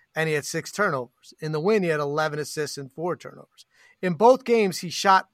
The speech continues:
almost identical, eight for twenty-three in the,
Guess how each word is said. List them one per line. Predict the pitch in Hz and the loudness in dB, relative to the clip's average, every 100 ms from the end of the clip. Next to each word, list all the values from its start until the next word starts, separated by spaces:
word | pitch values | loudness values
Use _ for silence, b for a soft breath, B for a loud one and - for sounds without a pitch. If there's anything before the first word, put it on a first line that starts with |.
| - | -4
almost | 220 202 196 - - _ _ - | 0 0 0 -6 -16 _ _ -6
identical, | 165 156 202 165 - 127 _ | -4 0 0 -2 -6 -20 _
eight | 175 202 | -4 -4
for | 190 | -6
twenty-three | - 202 190 - 175 175 180 - _ _ _ _ | -6 -4 -4 -6 -6 -4 -6 -12 _ _ _ _
in | 170 156 | -6 -4
the, | 147 139 | -2 -4